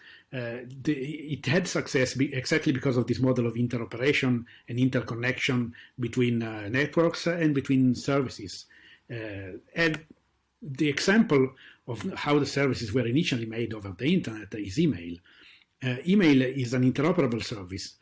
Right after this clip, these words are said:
You can get, uh, an email address from any provider you like, and that, uh, is enough for you to communicate with any other email user all over the world, independently from which applications they use, which provider they use, which services. And, uh, uh,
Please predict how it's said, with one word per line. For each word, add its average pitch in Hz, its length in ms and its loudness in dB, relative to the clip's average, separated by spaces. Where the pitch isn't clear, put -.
You 135 120 2
can 139 200 4
get, 170 220 4
uh, 135 180 4
an 123 160 0
email 180 240 6
address 123 280 0
from 120 240 -6
any 160 160 2
provider 113 440 -2
you 104 120 -8
like, 117 460 -6
and 135 180 -2
that, 156 240 -2
uh, 127 200 -6
is 120 280 -6
enough 143 320 0
for 156 220 0
you 151 140 6
to 143 80 0
communicate 131 600 4
with 120 220 0
any 143 280 4
other 123 420 0
email 123 220 2
user 110 340 -4
all 120 60 -6
over 101 260 -16
the 147 80 -2
world, 190 320 0
independently 131 600 2
from 117 360 0
which 120 220 -2
applications 147 520 2
they 147 100 4
use, 127 280 4
which 120 220 0
provider 131 400 -2
they 139 100 2
use, 123 340 0
which 113 180 -6
services. 107 500 -8
And, 135 240 2
uh, 127 240 0
uh, 135 120 -2